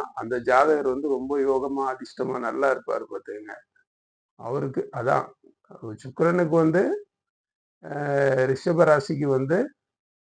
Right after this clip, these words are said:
மகரத்திலையும் கும்பத்திலையும் இருந்தா போதும்.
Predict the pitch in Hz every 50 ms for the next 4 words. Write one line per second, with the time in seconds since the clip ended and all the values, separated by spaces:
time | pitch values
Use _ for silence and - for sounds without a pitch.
0 | _ _ _ _ _ _ _ _ - 156 160 165 165 160 143 151 151 156 156 147
1 | - 165 151 151 151 139 139 139 143 147 143 131 127 127 123 131 131 - - 113
2 | 110 113 - -